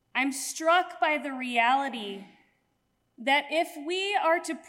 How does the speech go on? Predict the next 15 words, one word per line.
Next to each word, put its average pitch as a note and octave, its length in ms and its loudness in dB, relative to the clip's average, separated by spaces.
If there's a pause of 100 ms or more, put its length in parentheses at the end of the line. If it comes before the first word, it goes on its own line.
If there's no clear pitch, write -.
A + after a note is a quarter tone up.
pray E4+ 440 0 (120)
always, C4 1000 0 (600)
as A#3+ 180 2 (120)
Jesus C4 500 -8
asks, - 800 -6 (1600)
then C#4 160 -2
we D4+ 140 -2
need D#4+ 400 -2
to F#4 140 -6
allow B3 720 2 (440)
everything G#3 920 -2 (840)
to A3 80 -18
become G#3+ 600 -8 (440)
a D#3+ 100 -6
prayer. - 460 -16